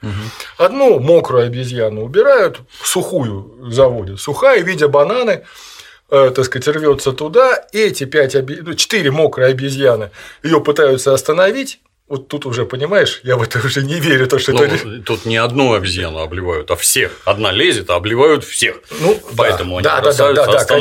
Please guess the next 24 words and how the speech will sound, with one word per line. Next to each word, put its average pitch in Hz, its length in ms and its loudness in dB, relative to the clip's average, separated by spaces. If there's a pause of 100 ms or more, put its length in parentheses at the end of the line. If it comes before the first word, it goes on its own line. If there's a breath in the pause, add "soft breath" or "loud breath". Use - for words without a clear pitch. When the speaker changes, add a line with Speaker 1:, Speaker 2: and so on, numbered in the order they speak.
(100)
Speaker 1:
останавливают 92 380 -4
Speaker 2:
И 165 40 -4
Speaker 1:
её, - 120 -2
Speaker 2:
они 185 200 0
Speaker 1:
да. 214 40 4
Speaker 2:
её 175 180 2
останавливают. 113 720 0
Speaker 1:
Мгм. 104 160 -12 (140)
Speaker 2:
Вторую 196 500 0
мокрую 143 400 2
обезьяну, 113 720 -4 (140)
вторую 147 400 0
сухую 143 460 -4
Speaker 1:
Мгм, 110 40 -2
Speaker 2:
заводят. 104 460 -2
Speaker 1:
мгм. 101 80 -12
Speaker 2:
Вторая 156 340 4
сухая, 175 640 0 (580 loud breath)
так 135 120 0
сказать, 127 340 -6
э, 117 180 -4
пытается 127 760 0
подняться, 131 720 0
но 156 460 2